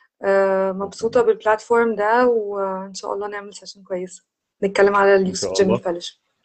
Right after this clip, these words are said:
Speaker 2: إن شاء الله. عظيم. آه، طيب تحبي تدي كده باك جراوند سريع على ال-، على الفيلوشيب عامة أو على البروجرام
Speaker 1: آه.
Speaker 2: overall عشان الناس ممكن ما تبقاش عارفة أصلًا مين يوسف جميل،
Speaker 1: Yes.
Speaker 2: البروجرام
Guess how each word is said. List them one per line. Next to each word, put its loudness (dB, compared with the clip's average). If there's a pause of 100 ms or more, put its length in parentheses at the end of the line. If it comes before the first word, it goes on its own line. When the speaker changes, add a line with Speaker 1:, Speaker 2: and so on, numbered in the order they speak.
(800)
Speaker 2:
إن -8
شاء -4
الله. -6
عظيم. 0 (380)
آه، 4
طيب 4
تحبي 2
تدي 2
كده 4
باك 2
جراوند 2 (120)
سريع 0
على -4
ال-، -8
على -2
الفيلوشيب -2
عامة -4
أو -6
على -4
البروجرام 2
Speaker 1:
آه. 0
Speaker 2:
overall -6
عشان -12
الناس -14 (100)
ممكن -6
ما -8
تبقاش 0
عارفة 0
أصلًا -4
مين -2
يوسف -6
جميل، 2
Speaker 1:
Yes. -4
Speaker 2:
البروجرام 0